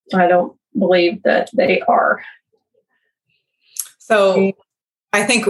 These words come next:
Speaker 2: you know, so, and so, social media can m-, make it seem like everyone else has all these friends.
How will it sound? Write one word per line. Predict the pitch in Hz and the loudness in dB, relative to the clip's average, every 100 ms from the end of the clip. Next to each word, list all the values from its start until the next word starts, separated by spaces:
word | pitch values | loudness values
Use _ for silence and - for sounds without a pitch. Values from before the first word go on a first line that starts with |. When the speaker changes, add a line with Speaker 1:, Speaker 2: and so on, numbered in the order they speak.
| 202 | 0
Speaker 2:
you | 208 | 2
know, | 180 170 | 2 0
so, | - - | 0 0
and | 196 190 | 2 2
so, | - - | 0 -2
social | - 226 220 233 202 | 0 0 0 0 0
media | 190 202 196 175 151 151 | 2 0 0 0 -2 -2
can | 165 151 139 | -8 -8 -10
m-, | 165 160 - | -10 -12 -4
make | 170 175 165 | -2 -2 -2
it | 151 - | -4 -6
seem | - 170 147 143 147 139 | -8 -6 -6 -6 -8 -10
like | - 147 131 135 - _ _ _ _ _ _ | -8 -6 -4 -8 -12 _ _ _ _ _ _
everyone | 220 262 254 | -2 0 0
else | 226 185 | 0 -2
has | - 190 | -2 -4
all | - 180 185 | 0 0 0
these | 180 175 - | -2 -4 -6
friends. | - 127 71 - - 139 - | -4 -6 -6 -10 -12 -6 -6